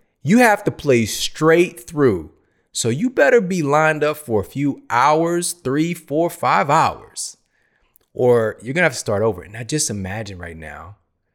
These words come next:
what it was like for fe-, people who actually had a job. You know, I was a kid, you know, but my stepfather, he had Mike Tyson's Punch-Out, which was one of the best games ever to come on Nintendo,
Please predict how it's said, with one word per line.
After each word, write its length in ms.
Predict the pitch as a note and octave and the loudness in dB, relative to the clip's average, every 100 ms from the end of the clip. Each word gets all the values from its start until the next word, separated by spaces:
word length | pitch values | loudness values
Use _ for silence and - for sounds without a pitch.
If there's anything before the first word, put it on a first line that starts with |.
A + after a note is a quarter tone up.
| _ _ _ _ - | _ _ _ _ -6
what 140 | G2+ | -4
it 40 | G#2+ | -2
was 200 | A#2+ F#2+ | -2 -4
like 480 | E2+ D2+ D#2 - _ | -8 -10 -12 -20 _
for 160 | - | -14
fe-, 180 | F2 A#2 | -10 -10
people 320 | - - A#2 | -10 -10 -8
who 100 | G#2 | -2
actually 260 | G2+ G2 F2+ | -2 -4 -10
had 120 | F#2 | -14
a 60 | D#2 | -12
job. 420 | F#2+ C#2 - - - _ _ _ _ | -12 -12 -14 -20 -20 _ _ _ _
You 160 | E2+ | -14
know, 80 | D#2+ | -8
I 80 | D#2+ | -4
was 140 | D3+ | -4
a 20 | - | -6
kid, 280 | A2+ - _ _ _ _ | -12 -14 _ _ _ _
you 140 | - - | -20 -18
know, 240 | D#3 C3+ - _ _ - _ _ _ | -16 -18 -20 _ _ -20 _ _ _
but 300 | - G2+ - | -2 -2 -2
my 560 | - G2 G2 F#2+ F#2 D#2+ _ _ _ _ _ _ _ _ _ | -10 -6 -6 -6 -12 -14 _ _ _ _ _ _ _ _ _
stepfather, 600 | - - C3+ G#2 A2+ G2+ | -8 0 0 2 2 2
he 200 | F#2+ G#2+ | 0 -4
had 140 | G2 F#2 | -4 -6
Mike 220 | F#2+ F#2 | -10 -12
Tyson's 380 | - F2 - - | -14 -14 -14 -14
Punch-Out, 540 | - D#2+ - - - _ _ - | -18 -18 -18 -18 -20 _ _ -12
which 220 | F#2 D#2+ | -12 -10
was 280 | E2 D#2 - _ _ - _ - | -12 -12 -14 _ _ -20 _ -2
one 120 | F#3 | 0
of 60 | G#2+ | 0
the 120 | F#2 | -4
best 200 | F2 - | -6 -8
games 260 | D2 B1+ - | -10 -16 -18
ever 340 | D#2 - - _ _ | -18 -20 -20 _ _
to 80 | - | -12
come 220 | G#2 F2 | -8 -8
on 160 | D2 C#2+ | -10 -16
Nintendo, 560 | - E2 A2+ - - | -18 -18 -16 -20 -20